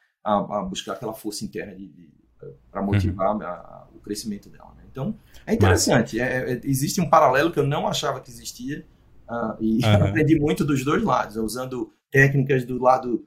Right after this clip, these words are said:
Speaker 1: profissional meu como produtor de jogos e, e, e, e vice-versa, trago
Speaker 2: Aham.
Speaker 1: o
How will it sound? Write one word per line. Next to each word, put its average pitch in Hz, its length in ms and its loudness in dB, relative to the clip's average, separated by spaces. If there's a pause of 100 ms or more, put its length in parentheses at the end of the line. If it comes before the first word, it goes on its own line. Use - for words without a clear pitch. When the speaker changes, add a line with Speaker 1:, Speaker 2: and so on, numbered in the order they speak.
(140)
Speaker 1:
profissional 127 540 0
meu 113 160 -4
como 117 320 -10
produtor 113 340 -4
de 104 60 -12
jogos 143 540 0
e, 170 140 -12
e, 135 400 -8 (180)
e, 117 40 -6
e 95 40 -4
vice-versa, 123 680 0
trago 110 340 4
Speaker 2:
Aham. 104 160 -2
Speaker 1:
o - 40 -14